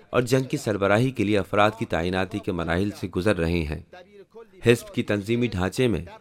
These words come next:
نمائندے اور متبادل افراد موجود ہیں جو ذخیرے کے طور پر تیار ہیں۔ جب کسی رہنما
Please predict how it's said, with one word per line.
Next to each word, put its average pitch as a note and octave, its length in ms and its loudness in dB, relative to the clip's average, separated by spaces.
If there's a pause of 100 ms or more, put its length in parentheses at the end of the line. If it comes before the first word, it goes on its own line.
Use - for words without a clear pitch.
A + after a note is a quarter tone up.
(340)
نمائندے G2+ 480 4
اور A2 100 6
متبادل F#2+ 560 2
افراد G2+ 360 2 (480)
موجود A2+ 440 4
ہیں D2 180 -8 (640)
جو - 180 2
ذخیرے C#3+ 400 2
کے D3 100 -6
طور B2 240 4
پر A#2+ 140 -4
تیار E2 360 0 (100)
ہیں۔ D#2 80 -6 (1040)
جب G#2 260 0
کسی A#2 260 0
رہنما G#2 460 0